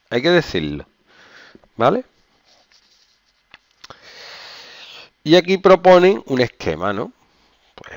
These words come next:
un esquema, un párrafo de introducción breve, no más de cien palabras. Tampoco vamos a escribir tanto, ¿eh? Localización del texto, pues es una columna de opinión de la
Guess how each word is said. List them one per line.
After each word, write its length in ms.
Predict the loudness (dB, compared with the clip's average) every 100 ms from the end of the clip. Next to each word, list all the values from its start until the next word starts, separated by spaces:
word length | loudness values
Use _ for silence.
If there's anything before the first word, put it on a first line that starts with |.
| -20
un 100 | -20
esquema, 320 | -20 -16 -12 -12
un 120 | -4
párrafo 380 | 0 2 0 -4
de 60 |
introducción 520 | -4 -8 -6 -6 -4
breve, 280 | -2 0 0
no 80 | -4
más 180 | -2 -2
de 60 |
cien 180 | -2 -8
palabras. 480 | -8 -6 -6 -10 -6
Tampoco 500 | -4 -4 0 2 4
vamos 240 | 2 2 -4
a 60 |
escribir 320 | -4 -10 -10
tanto, 400 | -10 -12 -12 -8
¿eh? 140 | -8 -6
Localización 680 | -8 -4 -4 -4 -8 -8 -8
del 180 | -8 -8
texto, 440 | -12 -12 -16 -12
pues 300 | -8 -6 -8 _ -20 -20 -20 -20 -20 -20 -20 _ _ -6
es 180 | -2 0
una 320 | -2 -2 -2
columna 800 | -2 -4 -2 -2 -4 -2 0 -2 -8 -20 -20 -20 -20 -20 _ _ -20 _ _
de 260 | -4 2 4
opinión 720 | 2 -2 -4 -2 -2 -4 -10 -20 _ _ _ _ _ _ _ _ _ _ _ _ _ _ _ _ _ _ _ _ _ _ -20 _ _ _ _ _ _ _ _ _ _ _ _ _ _ _ -20 -20 -20 _
de 420 | -14 -8 -2 0 0
la 500 | 0 0 0 -8